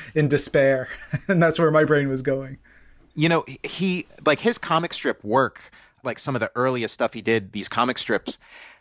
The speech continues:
Speaker 2: are so close to, like,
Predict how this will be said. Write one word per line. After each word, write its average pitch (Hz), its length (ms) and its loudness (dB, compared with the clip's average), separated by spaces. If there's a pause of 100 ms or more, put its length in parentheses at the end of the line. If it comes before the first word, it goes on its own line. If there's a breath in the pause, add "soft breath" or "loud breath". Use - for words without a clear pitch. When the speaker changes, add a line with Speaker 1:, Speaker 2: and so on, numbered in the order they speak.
(260 loud breath)
Speaker 2:
are 131 360 2
so - 460 0
close - 800 -4 (140)
to, - 180 -4
like, 107 400 -4